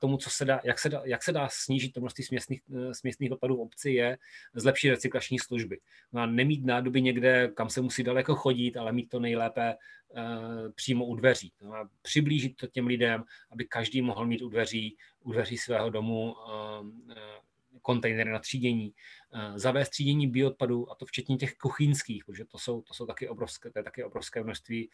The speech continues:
užitečných materiálů a surovin a, a je třeba finančně motivovat ty domácnosti k nižší produkci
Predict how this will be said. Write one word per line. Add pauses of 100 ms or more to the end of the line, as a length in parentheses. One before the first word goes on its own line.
(200)
užitečných
materiálů
a
surovin (380)
a,
a
je
třeba
finančně
motivovat
ty
domácnosti
k
nižší
produkci